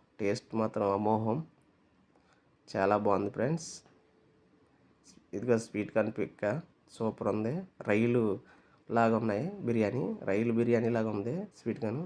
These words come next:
గుండెకాయ ముక్క వచ్చింది నాకు, తింటున్నాను. టేస్ట్ బాగుంది బా. ఇంకా ఒక ముద్ద కూడా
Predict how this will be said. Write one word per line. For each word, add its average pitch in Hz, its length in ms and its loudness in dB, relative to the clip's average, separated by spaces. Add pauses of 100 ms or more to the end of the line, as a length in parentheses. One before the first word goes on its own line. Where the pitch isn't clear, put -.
(160)
గుండెకాయ 117 360 4
ముక్క 120 180 0
వచ్చింది 107 240 -4
నాకు, 110 180 -6 (560)
తింటున్నాను. 120 440 2 (220)
టేస్ట్ 123 340 -2
బాగుంది 113 300 2
బా. 117 80 0 (3000)
ఇంకా 139 180 2 (100)
ఒక 131 100 -6 (1000)
ముద్ద 113 140 4 (120)
కూడా 127 120 6